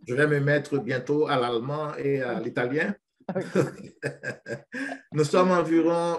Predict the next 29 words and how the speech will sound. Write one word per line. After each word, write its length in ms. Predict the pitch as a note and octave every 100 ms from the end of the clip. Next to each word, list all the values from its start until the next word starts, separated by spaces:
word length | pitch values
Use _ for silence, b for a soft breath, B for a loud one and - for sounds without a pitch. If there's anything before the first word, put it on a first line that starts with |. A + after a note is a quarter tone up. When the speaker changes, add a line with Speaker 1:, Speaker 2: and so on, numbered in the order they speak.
| D3
Speaker 1:
euh, 300 | D3 C#3+ C#3
une 160 | D#3+ D3+
quarantaine 480 | C#3 D3 C#3 E3 D#3+
de 80 |
personnes 540 | C#3+ C#3 C3 D3 C#3 C3+
actuellement 600 | A#2+ - A#2+ A#2+ B2+ B2
au 80 | A2+
césoc. 400 | - A2 A2 - _ _ -
Speaker 2:
Wow. 500 | C3 B2+ B2 B2+ - _
Speaker 1:
C'est 160 | A#2 -
une 120 | A#2+
Speaker 2:
Wow. 60 | A2
Speaker 1:
belle 280 | C3+ C#3+
petite 280 | C#3+ C#3 C3+
équipe, 500 | A#2+ - D3+ C#3+ -
euh, 480 | A2 A2 A2 G#2+ G#2
de 180 | A2+ A2+
gens 300 | A#2 B2+ B2
qui 200 | - A2
viennent 480 | F#2+ A#2+ B2 B2 A2
d'un 120 | G#2
peu 240 | B2 A#2
partout 720 | - G2 - B2+ A#2+ A#2+ A#2 G#2
de, 540 | G#2 G2 G2 F#2+ - _ _ _ _ _ -
euh, 500 | - G2+ G2 G2 F#2
de 180 | G2 F#2+
tous 200 | C#3+ B2
les 160 | G#2+
continents. 560 | A#2+ G#2 G#2 G2+ A#2